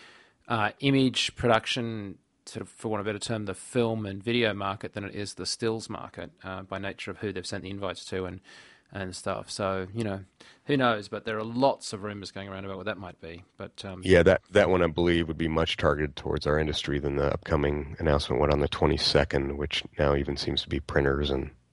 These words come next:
Speaker 2: professional things like that, as opposed to potentially the, in, any kind of professional S L R camera. But that's
Speaker 1: Yeah.
Speaker 2: gonna be, I think, a very interesting event, and, uh, I think you'll definitely be, um, close to the,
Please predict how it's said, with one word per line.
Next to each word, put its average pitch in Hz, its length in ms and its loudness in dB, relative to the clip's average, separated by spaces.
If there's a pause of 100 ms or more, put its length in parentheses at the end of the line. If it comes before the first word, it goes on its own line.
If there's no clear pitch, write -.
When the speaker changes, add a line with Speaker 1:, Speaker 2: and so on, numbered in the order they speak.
(260)
Speaker 2:
professional 71 420 0
things 71 240 -4
like - 180 -2
that, 71 200 4
as 73 100 -4
opposed 73 400 -2
to - 140 0 (560)
potentially 69 380 2
the, 67 280 4 (160)
in, - 200 2
any 71 160 2
kind 76 220 4
of 71 300 0
professional - 440 4
S 65 140 0
L 67 100 4
R 71 140 4
camera. - 380 -2 (300)
But - 320 -4
that's - 140 8
Speaker 1:
Yeah. - 60 4
Speaker 2:
gonna 69 100 4
be, 67 140 4
I 65 40 4
think, - 200 -2
a 71 60 4
very 69 280 6
interesting 69 600 2 (140)
event, 67 420 2
and, - 240 0
uh, - 80 -4 (260)
I - 80 2 (600)
think 80 140 4
you'll 67 260 2 (760)
definitely 73 420 6
be, 69 400 0
um, 67 480 0 (340)
close - 320 4
to 67 320 4
the, 73 300 0